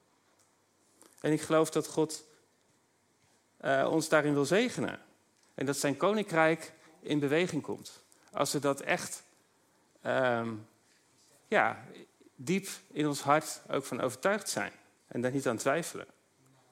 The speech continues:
Jezus zegt ook nergens in de Bijbel van, "Bid voor de zieken", maar hij zegt,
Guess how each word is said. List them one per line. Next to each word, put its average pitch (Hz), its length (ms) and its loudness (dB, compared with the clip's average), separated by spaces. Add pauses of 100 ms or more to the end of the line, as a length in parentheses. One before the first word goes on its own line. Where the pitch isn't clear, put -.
(2250)
Jezus 170 380 4
zegt - 440 -2 (1120)
ook 143 200 0
nergens 156 480 2
in 120 80 -2
de 113 60 -4
Bijbel 113 300 2
van, 127 320 -4
"Bid 185 200 2
voor 160 140 -2
de 123 100 -4
zieken", 120 460 -6
maar 143 100 -2
hij 123 80 0
zegt, 117 340 -6